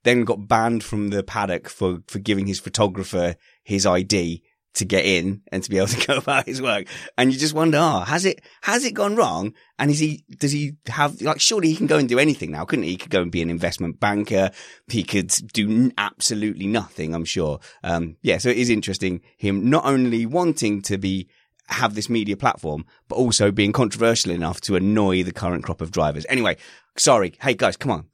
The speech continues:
Give me a break here. It's been a year, two and a half years since we've been able to have a decent Rosberg rant. Uh, drivers who would replace, uh, f-,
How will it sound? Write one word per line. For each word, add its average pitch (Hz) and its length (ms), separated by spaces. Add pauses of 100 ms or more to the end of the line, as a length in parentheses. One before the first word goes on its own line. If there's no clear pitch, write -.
Give 123 80
me 123 100
a 113 60
break 98 240
here. 80 160
It's 71 80
been 95 260
a 95 60
year, 113 520
two 143 300
and 135 100
a 127 40
half 123 260
years 95 460 (300)
since - 220
we've 90 140
been 90 100
able 87 200
to - 80
have 85 160
a - 20
decent 87 540
Rosberg 76 600
rant. 78 540 (320)
Uh, 113 360
drivers 143 580
who 135 180
would 123 300
replace, 120 640 (480)
uh, 98 520 (120)
f-, - 100